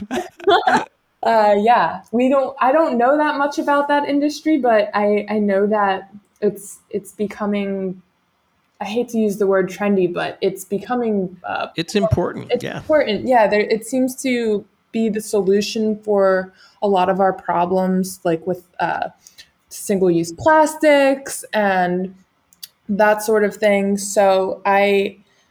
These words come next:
Speaker 1: I really wanna figure out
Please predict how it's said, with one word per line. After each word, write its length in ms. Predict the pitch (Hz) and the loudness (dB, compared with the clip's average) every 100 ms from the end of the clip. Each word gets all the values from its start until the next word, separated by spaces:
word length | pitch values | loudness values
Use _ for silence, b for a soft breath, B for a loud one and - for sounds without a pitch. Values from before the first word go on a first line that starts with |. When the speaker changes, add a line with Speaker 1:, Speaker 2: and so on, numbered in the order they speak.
| b - | b 0
Speaker 1:
I 60 | |
really 340 | 214 208 220 240 | 2 4 2 2
wanna 580 | 226 220 202 180 175 - | 2 2 2 0 -4 -12
figure 600 | - - 214 202 196 190 | -20 -8 -4 0 0 0
out 540 | 185 190 185 180 - | 0 0 0 -2 -6